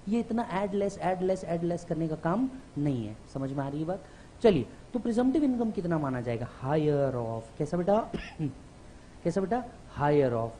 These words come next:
higher of actual declared salary और प्रिस्क्राइब percentage। actual declared salary, actual declared amount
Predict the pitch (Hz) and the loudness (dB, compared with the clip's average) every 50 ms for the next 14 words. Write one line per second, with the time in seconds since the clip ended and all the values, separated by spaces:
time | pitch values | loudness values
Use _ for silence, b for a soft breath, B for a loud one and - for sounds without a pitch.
0 | - - - - - - - - - - - - - - - - - - - - | -18 -20 -20 -20 -20 -20 -20 -20 -20 -20 -20 -20 -20 -20 -20 -20 -20 -20 -20 -18
1 | - - - - - - - - - - - - - - - - - - - - | -18 -18 -18 -18 -20 -20 -20 -20 -20 -20 -20 -20 -20 -20 -20 -20 -20 -20 -18 -16
2 | - - - 156 175 180 165 147 135 113 120 - - - - - 160 160 - - | -12 -6 -2 2 4 4 4 4 2 0 -4 -6 -12 -12 -10 -6 -6 -6 -6 -8
3 | - - 208 202 214 202 208 208 202 202 202 196 - - 196 185 196 202 226 247 | -4 0 2 2 4 2 2 2 2 0 0 0 0 -2 0 2 2 2 0 -2
4 | - - - - - - 165 151 151 - - 143 - - 143 135 135 - - 123 | -6 -10 -18 -18 -10 -6 -4 -4 -2 -2 -4 -4 -2 -2 -2 -2 -2 -2 -4 -6
5 | 117 - 117 117 - 123 113 - - B B B B B B 170 170 170 - - | -4 -4 -6 -6 -6 -6 -8 -8 -10 B B B B B B -6 -6 -6 -2 0
6 | 226 220 220 214 214 220 214 208 208 - 196 180 185 190 220 240 - - - - | 2 2 2 2 0 0 0 0 0 0 0 0 0 0 -2 -4 -6 -10 -16 -18
7 | - - - - - 156 151 - - - 208 202 190 190 - 196 202 202 202 202 | -18 -20 -16 -10 -6 -6 -6 -4 -2 -2 0 0 0 0 2 2 2 2 2 0
8 | - - 156 165 170 190 226 247 | -2 -2 -2 0 0 0 0 -2